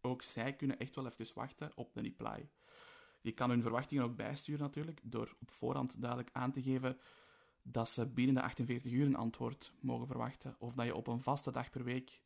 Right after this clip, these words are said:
mails en berichten beantwoordt. Door duidelijk aan te geven dat je binnen achtenveertig uur antwoordt, of op een vaste dag, kan je ervoor zorgen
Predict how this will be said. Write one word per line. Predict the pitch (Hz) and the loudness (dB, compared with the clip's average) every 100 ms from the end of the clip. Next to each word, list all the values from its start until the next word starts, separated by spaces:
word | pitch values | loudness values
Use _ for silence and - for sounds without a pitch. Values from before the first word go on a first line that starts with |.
| - | -6
mails | 131 127 123 | 0 0 0
en | 123 | -2
berichten | 123 120 123 | -2 -4 -4
beantwoordt. | - 113 - 120 - - _ - - - - - | -4 -4 -6 -8 -10 -20 _ -20 -20 -20 -20 -14
Door | - 120 113 | -2 0 0
duidelijk | - 165 165 - | 0 0 0 0
aan | 117 147 | 0 0
te | 147 | -2
geven | 147 139 | -2 -2
dat | 123 117 | -2 -4
je | 120 143 _ _ _ | -6 -10 _ _ _
binnen | - 123 - | -2 0 0
achtenveertig | 127 139 127 117 - | 0 2 2 0 -6
uur | 110 | -6
antwoordt, | 120 135 151 170 - - | -4 -4 -4 -8 -12 -10
of | 120 | -8
op | 117 | -6
een | 120 | -4
vaste | 107 - 131 | -4 -4 -4
dag, | 139 156 - _ _ _ _ _ _ | -4 -4 -12 _ _ _ _ _ _
kan | - 139 | 0 2
je | 175 | 4
ervoor | 147 123 | 2 2
zorgen | 113 110 135 156 156 | 0 -2 -2 -6 -8